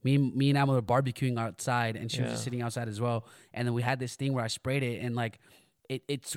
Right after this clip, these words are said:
Speaker 1: it was one of those things where it doesn't get on. I don't know what was
Speaker 2: We,
Speaker 1: it.
Speaker 2: we, I, I figured I Googled it, so it was, like, some type of a, um, like,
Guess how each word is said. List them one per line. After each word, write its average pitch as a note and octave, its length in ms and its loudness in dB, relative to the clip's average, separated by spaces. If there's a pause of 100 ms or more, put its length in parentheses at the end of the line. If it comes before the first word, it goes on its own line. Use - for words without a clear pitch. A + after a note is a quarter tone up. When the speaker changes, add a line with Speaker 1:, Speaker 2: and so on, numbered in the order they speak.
Speaker 1:
it D#3+ 80 6
was D3+ 120 6
one F#3 100 6
of F#3+ 60 6
those D#3 80 0
things E3 120 0
where D3 100 2
it B2+ 60 -2
doesn't D3 260 0
get C3+ 120 0
on. D#3 160 0
I D3+ 100 0
don't G3+ 100 0
know F#3 80 4
what E3+ 200 2
was D#3+ 160 6
Speaker 2:
We, G3+ 120 10
Speaker 1:
it. E3+ 60 4
Speaker 2:
we, F#3 120 8
I, D#3 260 6
I - 40 10
figured F3+ 260 8
I D#3+ 80 10
Googled F3 440 8
it, C3+ 160 6
so D3+ 120 6
it D3 100 8
was, D3+ 100 6
like, D3+ 120 4
some D#3+ 180 4
type D#3+ 220 4
of D3 160 2
a, B2 520 4
um, A#2+ 420 0
like, B2 200 -2